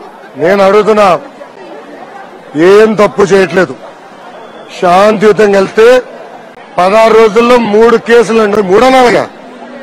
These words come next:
నాలుగు, ఆ, నాలుగోది వచ్చిందా? నాలుగు కేసులు. నేను చెప్తున్నా రఘురామరెడ్డి, ఆ ఎఫ్ఐఆర్ ని ముడిచి నువ్వు ఎక్కడ పెడతావు పెట్టుకోపో.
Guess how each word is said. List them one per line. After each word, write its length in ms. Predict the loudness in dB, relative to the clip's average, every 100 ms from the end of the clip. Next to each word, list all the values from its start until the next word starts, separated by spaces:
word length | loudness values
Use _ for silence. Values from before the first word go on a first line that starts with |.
| -20 -20 -20 -20 -20 -16 -6
నాలుగు, 380 | -2 0 -2 -4 0
ఆ, 140 | 0 -2 -12 -16 -18 -18 -18 -2
నాలుగోది 320 | 0 2 2
వచ్చిందా? 580 | 0 0 -2 -2 -4 -8 -10 -12 -14 -14 -14 -14 -12 -12 -12 -14 -14 -14 -14 -14 -16 -14 -16 -16 -16 -4
నాలుగు 520 | 0 2 4 4 2
కేసులు. 600 | 0 2 2 2 2 0 -4 -20 -20 -20 -20 -20 -20 -20 -18 -18 -14 -4
నేను 220 | -2 -2
చెప్తున్నా 360 | -2 0 2
రఘురామరెడ్డి, 1040 | 2 2 4 2 4 2 4 4 4 2 0 -12 -18 -20 -18 -18 -18 -18 -16 -6
ఆ 140 | 0 0
ఎఫ్ఐఆర్ 420 | 0 0 2 2
ని 60 | 0
ముడిచి 360 | 0 -2 -2
నువ్వు 100 | 0
ఎక్కడ 200 | 2 2
పెడతావు 220 | 2 4
పెట్టుకోపో. 600 | 2 2 2 2 4 2